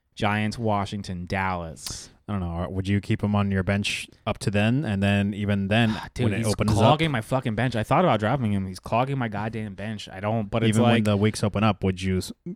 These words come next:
Speaker 2: consider starting him over what you,
Speaker 1: He
Speaker 2: you
Speaker 1: needs
Speaker 2: already
Speaker 1: to s-,
Speaker 2: have?
Speaker 1: t-, to me, i-, it's, you know, in some of these other leagues like semantics where I don't have a choice. Like, there's
Speaker 2: Mm.
Speaker 1: nothing else out there. My keeper league, like, I took him.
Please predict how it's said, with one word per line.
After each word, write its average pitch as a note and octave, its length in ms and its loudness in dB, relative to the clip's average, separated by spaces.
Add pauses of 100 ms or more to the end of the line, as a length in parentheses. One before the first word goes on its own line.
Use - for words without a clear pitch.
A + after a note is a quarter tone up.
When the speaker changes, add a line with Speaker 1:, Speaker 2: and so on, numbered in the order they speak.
(120)
Speaker 2:
consider F#2+ 720 0 (260)
starting G2 360 0
him G2+ 200 2
over G2 220 2
what F#2 180 2
you, E2 140 -6
Speaker 1:
He - 80 6
Speaker 2:
you A3 60 10
Speaker 1:
needs C4 100 8
Speaker 2:
already F#3+ 140 4
Speaker 1:
to F#3+ 60 4
s-, B2+ 40 2
Speaker 2:
have? G2 260 0
Speaker 1:
t-, - 160 -8
to C#3+ 120 0
me, G#3+ 520 -2
i-, - 360 -10
it's, A2 420 -2
you G3 80 4
know, B2 100 8
in A2+ 100 2
some F3+ 180 2
of D#3+ 140 2
these A#2+ 160 2
other G#2+ 180 2
leagues G2 360 -4
like F2+ 280 -6 (260)
semantics G2+ 720 -2
where F#2+ 100 -2
I F2+ 60 -2
don't G2+ 200 -2
have F#2 120 -8
a F2 60 -8
choice. F2 680 -8 (240)
Like, F#2+ 140 -4
there's F#2 140 -2
Speaker 2:
Mm. - 20 -2
Speaker 1:
nothing F#2+ 220 -4
else F2+ 160 -6
out F2 180 -8
there. F2+ 320 -12
My G2 140 -8
keeper A2 320 -2
league, G2 340 -4
like, F#2+ 140 -6
I F2+ 60 -8
took F#2+ 200 -8
him. F#2 300 -8